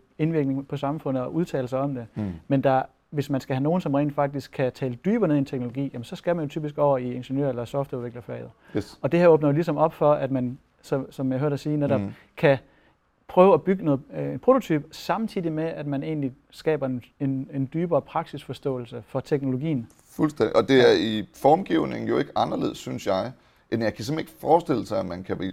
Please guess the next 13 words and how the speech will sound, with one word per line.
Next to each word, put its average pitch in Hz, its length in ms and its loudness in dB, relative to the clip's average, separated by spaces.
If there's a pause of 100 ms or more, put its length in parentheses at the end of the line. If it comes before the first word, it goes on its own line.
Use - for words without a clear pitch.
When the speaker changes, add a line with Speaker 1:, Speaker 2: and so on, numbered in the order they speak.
Speaker 2:
blive 104 140 -6
en 95 80 -8
rigtig - 360 -4
dygtig 117 280 -2
industriel 98 460 -8
designer, 95 400 -8 (320)
der - 60 -10
skaber 104 420 0
eksempelvis 107 480 -4
et - 120 -14
smukt, - 500 -8
øh, 85 220 -2
møbel, 120 340 0